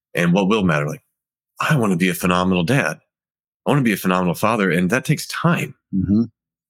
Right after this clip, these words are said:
Speaker 1: And my hierarchy is God, spouse, kids.
Speaker 2: Mm-hmm.
Speaker 1: And so if I need time to be a great dad,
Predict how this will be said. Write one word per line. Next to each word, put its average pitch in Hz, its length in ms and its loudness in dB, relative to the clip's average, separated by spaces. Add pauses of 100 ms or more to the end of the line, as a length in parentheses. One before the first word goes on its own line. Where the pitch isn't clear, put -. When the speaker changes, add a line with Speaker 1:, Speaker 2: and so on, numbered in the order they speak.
Speaker 1:
And 101 380 0 (260)
my 98 160 0
hierarchy 107 520 0
is 87 120 0
God, 95 340 0
spouse, 85 420 -4
kids. 165 480 -2
Speaker 2:
Mm-hmm. 107 340 2 (220)
Speaker 1:
And 98 120 -2
so 98 140 2
if 92 100 -4
I 127 100 2
need 147 180 0
time 113 360 -2
to 92 60 0
be 98 180 2
a 90 40 0
great 92 400 0 (540)
dad, 131 440 -2